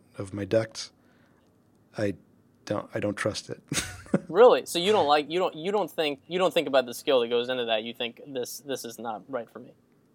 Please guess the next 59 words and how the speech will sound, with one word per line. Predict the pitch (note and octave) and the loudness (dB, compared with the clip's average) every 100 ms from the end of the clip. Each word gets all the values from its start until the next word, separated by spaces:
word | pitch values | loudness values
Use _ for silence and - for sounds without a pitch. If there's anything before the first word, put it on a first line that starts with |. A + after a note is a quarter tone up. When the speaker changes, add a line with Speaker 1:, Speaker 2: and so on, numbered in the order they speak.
| _ | _
Speaker 1:
No, | F3 G#3 | -6 -4
I, | - - - - | -2 -4 -6 -6
I | B2+ | -6
think | - - A#2+ | -8 -4 -2
it's | A#2 - | 0 0
not | A#2+ B2+ | 2 2
right | B2+ | 2
for | - G2+ | -2 -8
me. | F#2+ | -8
I've, | G2 G2 A2+ | -8 -8 -8
I | B2+ | -8
feel | G#2 - G#2+ | -6 -2 0
like | G#2 G#2+ | -2 -4
I've, | F#2+ - - | -8 -12 -6
I've | A2 | -6
been | F#2+ G2+ | -4 -6
toyed | G#2+ G#2+ | -4 -4
with. | G2+ G2 F#2+ - _ | -4 -8 -14 -20 _
Speaker 2:
There's | G3+ G#3 | -2 0
movies | G3 A3 E3+ | 6 6 8
like | C#3+ C3 | 6 8
that | C3 | 8
that | B2+ | 8
are | A#2+ | 2
really | B2+ C#3+ C3+ | 0 0 0
manipulative, | A#2 A#2+ A#2+ A#2+ A#2 A#2 | -2 -4 -2 -2 -2 -2
and | A#2 | -6
you | A#2 | -10
can, | A#2+ A2+ | -12 -10
you | C#3 | -8
can | C3 | -8
feel | A2+ C#3+ C#3 | -8 -4 -2
the | A#2+ | -2
wheels | B2 A#2+ - | -2 -2 -2
turning. | - B2 A#2 | -4 -2 -2
But | B2+ C3 | -4 -4
certain | G3+ F#3 | -6 -6
things | D#3 D#3 D3 C3+ B2 | -2 0 0 -2 -4
like, | B2+ A#2+ A#2+ - | -2 -2 -2 -2
um, | A#2+ A#2 A#2 _ _ _ _ | -2 -4 -8 _ _ _ _
like | C#3+ C#3 | 0 10
that | E3 E3 | 10 10
commercial | D#3+ D3 D3+ | -2 -2 -2
to | - | -6
me, | B2+ B2+ | -4 0
like, | A#2+ A#2+ | 0 0
I | C#3 | 2
don't, | C#3+ C#3 C3 _ _ - | 2 2 -2 _ _ -8
I | C3 | -4
know | C#3 D3 | 2 4
that | E3 | 4
it's | D#3+ C#3 | 0 -2
manipulative, | C3 B2+ C3 - F#3+ G#3 | -4 -4 -4 -4 -4 -6
but | F3+ C3 | -2 0
I, | C#3+ C3+ | 0 -2
I | D3 | -8
don't | D#3+ C3+ | -10 -12
feel | - C#3+ | -8 -2
it, | B2+ | -2